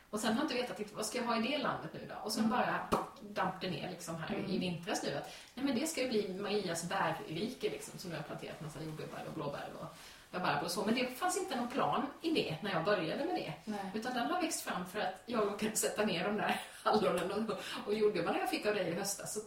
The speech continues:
Speaker 1: då bara hamnade de där, för det var, där fanns det plats liksom.
Speaker 2: Ja.
Speaker 1: Ja, men det är ju början till ett stort bärland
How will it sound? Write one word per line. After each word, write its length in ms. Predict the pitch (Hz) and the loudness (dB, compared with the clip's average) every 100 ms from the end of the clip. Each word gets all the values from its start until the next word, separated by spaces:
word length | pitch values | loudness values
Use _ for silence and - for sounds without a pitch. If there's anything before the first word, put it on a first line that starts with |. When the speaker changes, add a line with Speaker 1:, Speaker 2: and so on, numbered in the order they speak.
| - | -8
Speaker 1:
då 120 | 220 | -8
bara 140 | 254 277 | 0 4
hamnade 400 | 262 214 185 254 | 4 4 4 6
de 100 | 233 | 6
där, 140 | 196 | 6
för 140 | - 254 | 4 2
det 80 | |
var, 220 | 202 190 - | 4 0 -2
där 140 | - 185 | -2 -2
fanns 180 | 190 - | -2 -4
det 80 | |
plats 320 | 180 - - - | -2 -2 -2 -4
liksom. 220 | - - | -6 -4
Speaker 2:
Ja. 280 | 208 185 180 214 - - - - - - | -2 -2 -4 -8 -18 -20 -20 -20 -20 -6
Speaker 1:
Ja, 300 | 226 294 330 | -2 0 0
men 180 | 277 254 | -2 -6
det 180 | 226 247 220 | -8 -4 -2
är 20 | 285 403 | 0 0
ju 80 | 403 - - | 0 -4 2
början 440 | 415 302 247 226 | 4 4 2 0
till 240 | - 254 247 | 0 -2 -4
ett 140 | 226 220 - | -6 -10 -10
stort 280 | - 240 208 | -10 -6 -4
bärland 500 | 202 214 - - - | 2 4 4 2 0